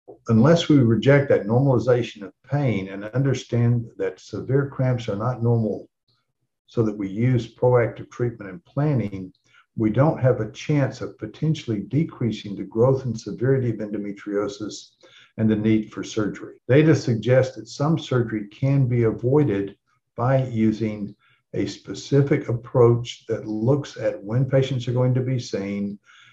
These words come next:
and when different testing and treatment are going to be used. We can't wait six to ten years to make a diagnosis. We need to,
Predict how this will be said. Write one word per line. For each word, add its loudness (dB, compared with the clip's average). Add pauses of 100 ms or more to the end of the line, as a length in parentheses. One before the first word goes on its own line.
(140)
and 0
when 6
different 2
testing 0
and -8
treatment 0
are 0
going 2
to -2
be -6
used. 0 (360)
We 0
can't 0
wait 4
six -4
to -12
ten 0
years 4
to -4
make -4
a -4
diagnosis. 0
We -2
need 2
to, -2